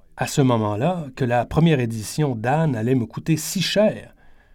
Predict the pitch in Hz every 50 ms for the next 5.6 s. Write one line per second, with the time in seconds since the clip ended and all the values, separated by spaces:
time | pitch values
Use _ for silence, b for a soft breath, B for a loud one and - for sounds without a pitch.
0 | _ _ _ _ _ _ _ _ _ - 123 131 139 147 139 - - 170 160 165
1 | 180 214 220 220 - 131 123 110 110 - - 196 175 135 127 123 117 117 - -
2 | 147 147 156 165 165 143 127 117 117 117 110 - - 165 165 143 131 127 135 135
3 | - 123 117 113 110 - - - - B B B B B B B B B 123 123
4 | 135 131 - 143 139 165 175 147 120 - 113 120 117 120 143 156 131 110 107 -
5 | - - - 117 113 104 104 101 98 98 -